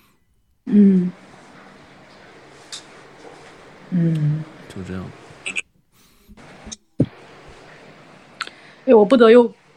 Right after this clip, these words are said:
Speaker 1: 不说一句话，又想到一个事儿。我觉得女，女性在坦诚这件事情上做得也比较好。<laughs>
Speaker 2: 可能吧。
Speaker 1: 不好意思。
Speaker 2: 没有什么不好意思的。哦，我倒是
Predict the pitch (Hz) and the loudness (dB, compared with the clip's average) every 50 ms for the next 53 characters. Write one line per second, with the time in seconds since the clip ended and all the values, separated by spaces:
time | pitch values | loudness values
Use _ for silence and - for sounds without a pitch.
0 | _ - 254 247 254 - 240 226 226 240 226 190 226 226 214 - 240 214 185 202 | _ -2 -2 -2 0 2 2 2 2 2 0 -4 -8 -12 -6 -4 -2 -2 0 0
1 | 233 233 - 202 185 185 196 196 196 196 190 202 - - - 208 175 - - _ | -2 -2 -2 -4 -6 -4 -6 -6 -6 -6 -6 -8 -6 -4 -2 -4 -4 -4 -10 _
2 | - _ _ _ _ 214 226 202 233 254 277 285 302 277 247 220 208 214 - - | -20 _ _ _ _ -6 0 2 4 6 6 6 6 6 4 4 2 -4 -8 -6
3 | 240 220 220 214 - - - - - 330 285 269 294 294 269 254 - 247 185 180 | -4 -2 -2 -2 -4 -4 -2 2 2 4 4 4 2 2 0 0 -2 -2 -4 -4
4 | 185 196 202 202 226 254 262 254 247 247 247 254 254 247 240 233 226 240 226 226 | -8 -12 -10 -8 -6 -2 -2 0 0 -2 0 0 0 0 0 0 -2 -2 -4 -4
5 | 220 240 240 233 226 214 220 220 220 226 208 202 214 220 - 208 214 - - - | -6 -8 -8 -6 -4 -4 -4 -4 -6 -8 -12 -10 -10 -10 -10 -8 -4 -4 -4 -4
6 | - _ _ _ _ - 480 - - - - _ - 415 - _ - 370 - - | -6 _ _ _ _ -6 -6 -6 -6 -12 -8 _ -6 -6 -4 _ -8 -8 -4 -4
7 | 339 - - - 302 - _ _ _ _ _ _ _ _ - 539 571 571 554 554 | -6 -6 -6 -12 -18 -20 _ _ _ _ _ _ _ _ 0 2 4 4 4 2
8 | 554 _ _ - - - - 605 523 523 494 440 - 208 392 - 247 240 240 233 | 2 _ _ -18 -12 -10 -10 -10 -10 -10 -12 -12 -12 -10 -8 -6 -6 -6 -4 -6
9 | 247 247 240 254 247 - 240 254 302 269 262 254 - _ _ - - - _ _ | -6 -6 -8 -10 -10 -12 -8 -6 -6 -6 -6 -8 -12 _ _ -20 -20 -20 _ _
10 | _ _ - - - _ _ _ - 98 98 95 98 98 - - - 120 120 98 | _ _ -20 -20 -20 _ _ _ -14 -12 -10 -10 -10 -12 -16 -18 -20 -20 -18 -18
11 | 131 - - - - - - 147 - 277 320 254 - _ _ _ _ _ _ _ | -18 -16 -16 -18 -18 -18 -6 0 2 2 2 2 0 _ _ _ _ _ _ _
12 | _ _ _ - 101 107 85 - _ _ 113 110 107 107 107 107 101 95 _ - | _ _ _ -20 -18 -18 -18 -20 _ _ -14 -12 -12 -12 -12 -12 -14 -16 _ -16
13 | 143 139 131 127 - - - - 139 131 120 117 113 110 107 104 101 101 101 | -14 -14 -14 -14 -16 -18 -16 -12 -10 -8 -8 -6 -6 -6 -6 -8 -8 -10 -10